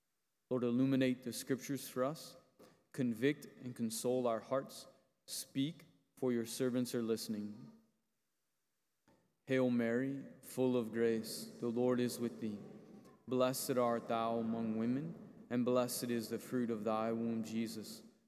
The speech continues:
Holy Mary, Mother of God, pray for us sinners, now and at the hour of our death. Amen.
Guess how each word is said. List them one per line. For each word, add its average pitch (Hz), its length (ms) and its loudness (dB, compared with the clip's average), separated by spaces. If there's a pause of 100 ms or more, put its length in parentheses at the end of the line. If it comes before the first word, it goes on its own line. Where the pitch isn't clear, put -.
(340)
Holy 131 400 4
Mary, 113 540 2
Mother 113 380 4
of 113 160 0
God, 104 400 0 (340)
pray 131 240 4
for 123 240 2
us 117 160 2
sinners, 113 460 -2 (420)
now 120 440 2
and 120 60 0
at 113 140 -4
the 117 140 2
hour 110 280 2
of 107 140 -4
our 107 160 0
death. 107 240 -2 (400)
Amen. 107 320 -2